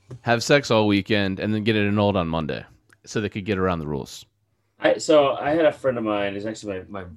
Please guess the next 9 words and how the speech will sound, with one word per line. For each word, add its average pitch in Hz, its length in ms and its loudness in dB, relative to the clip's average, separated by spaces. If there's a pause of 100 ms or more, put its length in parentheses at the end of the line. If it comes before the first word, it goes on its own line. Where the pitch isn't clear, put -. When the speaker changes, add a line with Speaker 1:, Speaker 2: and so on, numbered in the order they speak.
(380)
Speaker 2:
best 104 260 -10
friend's 92 200 -10
boss. 87 640 -2 (280)
He's, - 580 -12 (760)
he - 320 -8
did 107 160 -6
something 95 300 -10
similar. 92 400 -6
Like, 113 200 -6